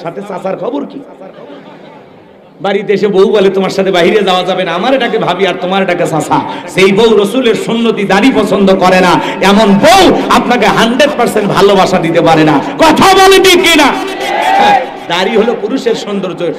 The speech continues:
এটা রসুলের মোহাব্বতে আমরা রাখি। কথা বলেন। হ্যাঁ, দাড়িওয়ালা পুরুষের, হ্যাঁ, হ্যাঁ, কথা কয় না কে? রাগ করছেন আপনারা? পাগলিরা বোঝে না। আল্লাহ ওদের হেদায়েত দান করুক। জোরে বলেন আমিন।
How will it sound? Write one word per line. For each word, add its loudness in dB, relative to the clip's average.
এটা -8
রসুলের -4
মোহাব্বতে -4
আমরা -4
রাখি। -6
কথা -6
বলেন। -6
হ্যাঁ, -10
দাড়িওয়ালা -4
পুরুষের, -4
হ্যাঁ, -4
হ্যাঁ, -6
কথা -4
কয় 0
না -2
কে? -6
রাগ -2
করছেন -2
আপনারা? -2
পাগলিরা -6
বোঝে -8
না। -12
আল্লাহ -4
ওদের -4
হেদায়েত 0
দান 0
করুক। 2
জোরে 2
বলেন 4
আমিন। 2